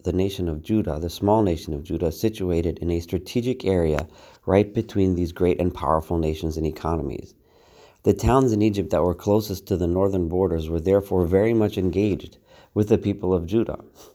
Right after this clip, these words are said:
through those trade routes, and would have been the most exposed to the ideas that Judah had to teach,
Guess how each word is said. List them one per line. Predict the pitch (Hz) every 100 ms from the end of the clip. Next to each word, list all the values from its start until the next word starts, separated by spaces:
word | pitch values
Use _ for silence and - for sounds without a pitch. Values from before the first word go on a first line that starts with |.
| _ _ _ _ _ _ _ _ -
through | 92 92 -
those | 85 87 85
trade | - 110 95
routes, | 71 - -
and | 92 95
would | 110
have | 104
been | 92 110
the | 92
most | 92 110 110
exposed | 101 - - 107 98 80 - -
to | 95
the | 90
ideas | 85 80 82 101 85 73 -
that | 92 82
Judah | 98 92
had | 82 71
to | 78
teach, | - 110 71 -